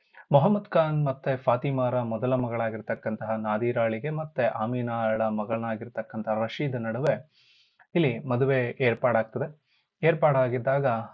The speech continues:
ರಶೀದ್ ಇರ್ತಕ್ಕಂಥ ಊರು ಯಾವುದು ಅಂತ ಹೇಳಿದ್ರೆ ಕಾವಳ್ಳಿ ಅಂತ ಹೇಳಿ ಅವನ ಊರು. ಇದು ಎಲ್ಲಿ ಬರುತ್ತೆ ಅಂತ ಹೇಳಿದ್ರೆ ಮಣಿಪುರ. ಮಣಿಪುರದಲ್ಲಿ ಇಲ್ಲಿಂದ ಮೂರು ಕಿಲೋಮೀಟರ್ ನಡಿಬೇಕಾಗತ್ತೆ.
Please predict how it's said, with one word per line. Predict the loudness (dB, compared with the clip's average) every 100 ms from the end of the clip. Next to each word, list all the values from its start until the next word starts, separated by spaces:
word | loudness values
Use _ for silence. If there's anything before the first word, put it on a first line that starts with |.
| -16 -2
ರಶೀದ್ | -2 2 2 2
ಇರ್ತಕ್ಕಂಥ | 0 -2 -2 -2
ಊರು | 0 0 0
ಯಾವುದು | 0 0 0
ಅಂತ | -2 -4
ಹೇಳಿದ್ರೆ | -4 -4 -2 -4
ಕಾವಳ್ಳಿ | 0 2 2 0 -2
ಅಂತ | -4 -2
ಹೇಳಿ | -2 0
ಅವನ | -2 -4
ಊರು. | -2 -2 -2 -8 _ _ _ _ _ -20 -2
ಇದು | 2
ಎಲ್ಲಿ | 4 4
ಬರುತ್ತೆ | 2 4 0
ಅಂತ | 0 0
ಹೇಳಿದ್ರೆ | 2 2
ಮಣಿಪುರ. | 0 0 -2 0 -2 -2 _ _ _ _ _ _ _ _ _ _ _ _ -20 _ _ -6
ಮಣಿಪುರದಲ್ಲಿ | -2 0 0 -2 0 0 -2 -4 -8 _ _ _ _ _
ಇಲ್ಲಿಂದ | 0 2 0 -2 -4
ಮೂರು | -2 0
ಕಿಲೋಮೀಟರ್ | 2 0 0 0
ನಡಿಬೇಕಾಗತ್ತೆ. | 2 2 0 -2 -2 -8 -14 _ -20